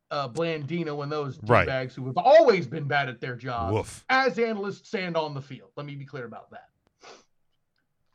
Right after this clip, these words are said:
Speaker 1: I like that the ref threw it on that one after a long time of silence. Because, first of all, it's like trying to say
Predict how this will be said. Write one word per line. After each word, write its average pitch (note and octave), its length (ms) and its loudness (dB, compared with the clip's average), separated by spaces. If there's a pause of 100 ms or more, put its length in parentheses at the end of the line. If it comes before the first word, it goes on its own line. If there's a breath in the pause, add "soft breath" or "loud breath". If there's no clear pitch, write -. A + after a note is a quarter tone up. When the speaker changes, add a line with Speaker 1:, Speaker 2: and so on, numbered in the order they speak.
(1800)
Speaker 1:
I G#3 160 2
like A3 420 0
that F#3+ 160 -10
the F#3+ 80 -10
ref E3+ 300 -6
threw F3+ 300 -4
it E3+ 140 -4 (100)
on C#3+ 280 -6
that D#3+ 260 0
one C3 420 -10 (160)
after D3 440 -8
a C3+ 80 -8
long C#3 420 -8
time B2+ 340 -8
of A2+ 120 -20
silence. - 680 -14
Because, E3+ 280 -8
first - 320 -8
of D3 100 -8
all, C3 380 -6 (960)
it's E3+ 180 -8
like F#3 220 -4
trying F#3+ 400 -8
to D#3 100 -12
say D#3+ 540 -6